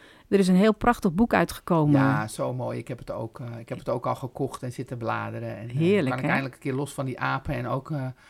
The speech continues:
Speaker 2: andere beesten breien. Maar echt gewoon, eh, mooie beesten aan, uit één stuk gebreid, hè. Dat vind ik
Speaker 1: Ja.
Speaker 2: het mo-, het mooie eraan.
Speaker 1: Ja, Moes en Friends heet het boek. En, eh, daaruit, eh,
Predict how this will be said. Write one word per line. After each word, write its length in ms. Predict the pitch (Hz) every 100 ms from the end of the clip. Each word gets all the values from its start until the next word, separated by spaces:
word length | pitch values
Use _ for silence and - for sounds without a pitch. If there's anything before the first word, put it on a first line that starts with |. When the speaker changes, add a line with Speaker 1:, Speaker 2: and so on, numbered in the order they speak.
| - -
Speaker 2:
andere 560 | - 143 143 131 127 127 - _
beesten 420 | - 127 135 - 131
breien. 240 | 120 127
Maar 120 | 127 -
echt 220 | 143 -
gewoon, 360 | 135 123 120
eh, 60 | 120 110 107
mooie 380 | 127 123 135 127
beesten 360 | 127 127 -
aan, 140 | - 123
uit 200 | 135 131
één 220 | - 131
stuk 260 | 131 - 123
gebreid, 400 | - 123 110 113
hè. 120 | 127
Dat 180 | 123 123
vind 120 | 131
ik 60 | 170
Speaker 1:
Ja. 60 |
Speaker 2:
het 100 | -
mo-, 120 | 123 113
het 120 | 120
mooie 300 | 120 113 123 120
eraan. 220 | 107 101
Speaker 1:
Ja, 160 | 160 - _
Moes 440 | 170 196 277 - -
en 180 | 160
Friends 460 | 151 - 175 262 -
heet 200 | 214 220
het 120 | 208
boek. 400 | 175 247 - - _ _ _ _ _
En, 300 | - 165 165
eh, 140 | 151 143 147
daaruit, 640 | 190 226 - 208 208
eh, 60 | -